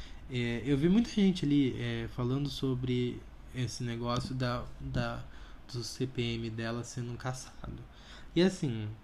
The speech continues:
eu vi muita ge-, é, pessoas falando que, eu vi a Nathalie Neri principalmente falando que isso é uma atitude extrema, que, que é uma forma de mostrar um racismo. E assim, eu até entendo, né, porque ela, ela usa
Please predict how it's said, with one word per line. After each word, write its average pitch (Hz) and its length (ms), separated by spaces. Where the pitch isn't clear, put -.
eu 127 80
vi 127 100
muita 175 300
ge-, 143 120
é, 117 360
pessoas 139 300
falando 131 300
que, 131 160
eu 123 180
vi 131 80
a 127 60
Nathalie 127 340
Neri 117 220
principalmente 120 420
falando 117 360
que 113 280
isso 123 300
é 120 40
uma 117 260
atitude 113 420
extrema, 127 680
que, 110 720
que 120 300
é 113 80
uma 110 160
forma 110 340
de 104 100
mostrar 113 280
um 110 60
racismo. 127 600
E 139 100
assim, 131 260
eu 120 100
até 120 180
entendo, 139 460
né, 151 180
porque 131 240
ela, 120 220
ela 127 200
usa 127 300